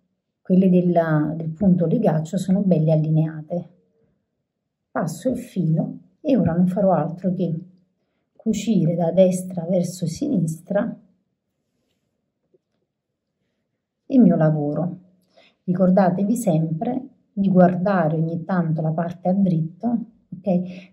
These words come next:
Così vi rendete conto se state prendendo bene la parte del punto a legaccio.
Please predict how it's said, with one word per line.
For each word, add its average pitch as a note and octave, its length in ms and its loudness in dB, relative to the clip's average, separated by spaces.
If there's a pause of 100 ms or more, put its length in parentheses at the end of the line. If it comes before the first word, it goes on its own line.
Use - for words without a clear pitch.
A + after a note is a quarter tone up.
Così F#3+ 320 2
vi F3 80 -2
rendete G3+ 400 2
conto E3+ 320 -2
se F#3+ 160 -6
state E3+ 360 -2
prendendo E3+ 720 -2 (260)
bene F#3 600 4
la A#3+ 140 -2
parte D#3 320 -4
del G3+ 140 0
punto E3 520 0
a G3 120 -4
legaccio. F3 760 -2